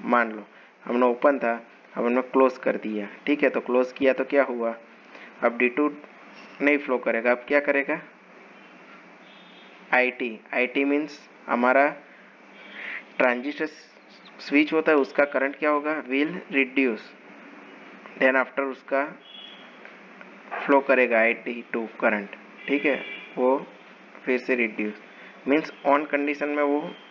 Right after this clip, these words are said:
डिस्चार्ज हो जाएगा and off condition में वो डायोड करंट फ्लो होगा, ओके। So डी टू on, ठीक है, ऑफ कंडीशन में क्या होगा, डी टू हमारा on मीन्स डी टू हमारा कंडक्ट करेगा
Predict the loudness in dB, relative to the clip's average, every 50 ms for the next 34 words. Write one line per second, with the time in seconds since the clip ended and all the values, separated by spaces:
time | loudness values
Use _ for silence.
0 | -20 -20 -20 -20 -20 -20 -20 -20 -20 -20 -20 -20 -20 -20 -20 -20 -20 -18 -4 -2
1 | -2 -2 2 2 4 4 4 2 -2 -4 -4 -4 -6 -6 -6 -8 -8 -8 -10 -14
2 | -8 -4 2 2 2 2 2 0 -2 -2 0 0 -2 -2 -2 -4 -2 -2 0 0
3 | 2 2 4 4 4 2 0 -4 -4 -4 -4 -6 -10 -10 -8 -6 -6 -6 -6 -8
4 | -12 -14 -16 -18 -20 -20 -20 -20 -20 -20 -20 -20 -20 -20 -20 -20 -12 -10 -10 -4
5 | -2 -2 -2 -2 -4 -10 -14 -16 -16 -18 -20 -20 -20 -20 -20 -20 -20 -20 -20 -20
6 | -20 -20 -20 -20 -20 -18 -16 0 2 2 4 4 4 2 4 4 4 4 2 2
7 | 4 4 4 6 4 2 -2 -10 -16 -20 -20 -20 -20 _ _ -14 -10 -6 2 4
8 | 6 6 6 4 4 0 0 2 2 0 -2 -2 -2 -2 -2 -4 0 2 2 4
9 | 4 2 2 0 -2 -2 -4 -12 -20 -20 -20 -20 -8 0 2 4 4 6 6 6
10 | 6 4 4 4 4 4 4 2 0 -2 0 2 2 2 2 0 0 -2 -4 -4
11 | -8 -16 -16 -6 -2 -2 0 0 0 -2 -2 0 0 2 2 4 2 2 2 0
12 | 0 0 2 2 2 2 0 -4 -6 -6 -6 -6 -8 -10